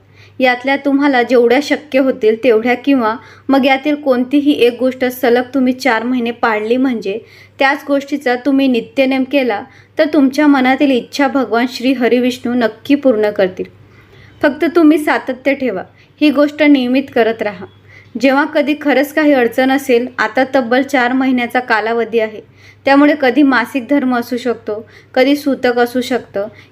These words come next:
किंवा काही अशा अडचणी असू शकतात, तेव्हा अशा धार्मिक गोष्टी करू शकत नाही, तेव्हा मात्र तुम्ही ते कटाक्षाने टाळू शकता.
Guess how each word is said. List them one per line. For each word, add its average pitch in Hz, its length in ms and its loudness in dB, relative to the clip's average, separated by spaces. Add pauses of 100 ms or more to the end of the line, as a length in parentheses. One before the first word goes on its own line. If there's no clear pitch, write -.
किंवा 330 180 4
काही 339 280 0
अशा 311 260 0
अडचणी 247 500 2
असू 233 300 -4
शकतात, 214 400 -6 (580)
तेव्हा 285 260 2
अशा 277 220 0
धार्मिक 262 420 0
गोष्टी 262 380 0
करू 233 240 2
शकत 208 420 -4
नाही, 190 200 -14 (540)
तेव्हा 254 180 2
मात्र 262 380 0
तुम्ही 262 360 2
ते 233 140 4
कटाक्षाने 254 680 -2
टाळू 226 320 -2
शकता. - 340 -14